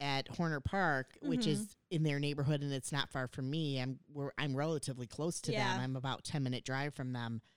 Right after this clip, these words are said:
Speaker 1: I may go there and then try Plump Ass because they showed that they were gonna have Plump Ass there.
Speaker 2: Nice.
Speaker 1: So I was like, "Yeah." And it looks like they're selling some of their stuff at, I think it's Jewel.
Speaker 2: Oh, really?
Speaker 1: Yeah, I saw on their,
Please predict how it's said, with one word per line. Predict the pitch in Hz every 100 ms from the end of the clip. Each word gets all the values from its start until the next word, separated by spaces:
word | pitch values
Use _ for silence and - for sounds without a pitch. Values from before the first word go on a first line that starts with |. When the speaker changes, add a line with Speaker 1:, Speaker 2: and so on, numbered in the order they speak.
| _ _ - -
Speaker 1:
I | 175
may | 170
go | 147 147
there | 143 135
and | 131
then | 123
try | - 147 131 123 117 113
Plump | - 151 135
Ass | 107 -
because | 139 131
they | 127
showed | 127 - 139 131 127 -
that | 139
they | 135
were | 123
gonna | 123
have | 127
Plump | - 135 117
Ass | 104 90 -
there. | 85 53 76 -
Speaker 2:
Nice. | 226 185 - 190 - -
Speaker 1:
So | -
I | 127
was | 117
like, | 120
"Yeah." | 131 117 -
And | 175
it | 214 160
looks | 156
like | 160 -
they're | 143
selling | - 143 135 127 123 120 -
some | - 139
of | 127
their | 127 123 120
stuff | 117 - 139 - -
at, | 131 110 - -
I | 127 123
think | 156 226
it's | 214 -
Jewel. | - 131 262 311 - - - _ -
Speaker 2:
Oh, | 392 320 202
really? | 254 415 220 170
Speaker 1:
Yeah, | 180
I | 160
saw | 143 185
on | 196
their, | 214